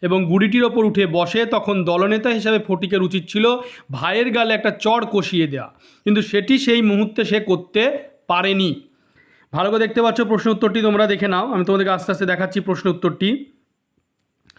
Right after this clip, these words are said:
তোমরা দেখে নাও আস্তে আস্তে, তোমাদেরকে আমি দেখাচ্ছি প্রশ্ন উত্তরটি। দেখতে পাচ্ছ,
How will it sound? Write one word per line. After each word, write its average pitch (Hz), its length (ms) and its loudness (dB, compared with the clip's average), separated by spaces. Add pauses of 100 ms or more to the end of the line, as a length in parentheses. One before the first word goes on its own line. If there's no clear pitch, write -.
(320)
তোমরা 175 160 -2
দেখে 185 220 0
নাও 196 140 0
আস্তে 190 180 -2
আস্তে, 196 160 -2
তোমাদেরকে 190 300 0
আমি 185 100 0
দেখাচ্ছি 180 400 -2
প্রশ্ন 185 280 -2
উত্তরটি। 180 640 -2 (540)
দেখতে 170 280 -2
পাচ্ছ, 180 280 -2